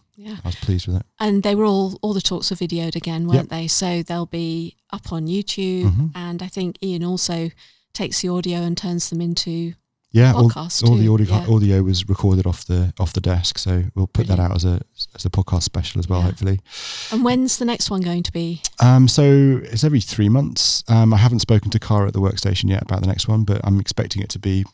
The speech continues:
Speaker 2: kind of, um,
Speaker 1: March?
Speaker 2: Mar-, end of March. Yeah,
Speaker 1: Yeah.
Speaker 2: last, last Thursday in March is probably
Speaker 1: Okay.
Speaker 2: what we're gonna f-, what we're gonna
Speaker 1: Yeah.
Speaker 2: target.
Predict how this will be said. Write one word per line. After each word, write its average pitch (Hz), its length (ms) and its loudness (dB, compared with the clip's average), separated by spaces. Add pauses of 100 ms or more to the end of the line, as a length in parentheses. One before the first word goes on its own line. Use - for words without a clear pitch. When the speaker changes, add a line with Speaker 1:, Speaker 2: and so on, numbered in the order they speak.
(100)
Speaker 2:
kind 101 140 -4
of, 98 100 -6 (240)
um, 92 360 -4
Speaker 1:
March? - 540 -10
Speaker 2:
Mar-, 104 240 0
end 101 160 4
of 95 80 -4
March. 101 400 0
Yeah, 101 140 2
Speaker 1:
Yeah. 98 80 0
Speaker 2:
last, 98 240 -2
last 98 240 0
Thursday 98 400 2
in 98 100 -2
March 98 300 -2
is 104 100 -6
probably 98 440 -4 (300)
Speaker 1:
Okay. 247 380 -8
Speaker 2:
what 101 100 -4
we're 95 100 0
gonna 180 160 2
f-, - 280 -4
what - 160 -8
we're 95 60 0
gonna 92 320 -2 (160)
Speaker 1:
Yeah. 196 100 -10
Speaker 2:
target. 208 280 2